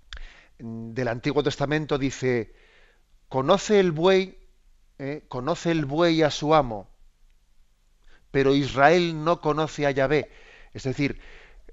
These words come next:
eh, el pasaje del Antiguo Testamento dice, "Pero ¿cómo podemos ser tan burros,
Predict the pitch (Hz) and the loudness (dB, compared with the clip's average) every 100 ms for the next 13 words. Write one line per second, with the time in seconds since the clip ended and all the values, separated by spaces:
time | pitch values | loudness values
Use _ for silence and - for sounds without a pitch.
0 | - 127 117 113 - 120 - 120 156 151 | -10 -6 -4 -4 -6 -6 -6 0 2 2
1 | 160 147 143 139 151 156 147 - 147 151 | 2 4 2 0 -2 -2 -2 -4 -4 -4
2 | 147 143 139 151 151 131 120 151 165 151 | -4 -4 -4 -4 -2 -2 -2 -2 0 0
3 | 160 160 160 151 160 156 180 185 185 202 | 0 -2 -2 0 -2 0 0 0 2 0
4 | - | -4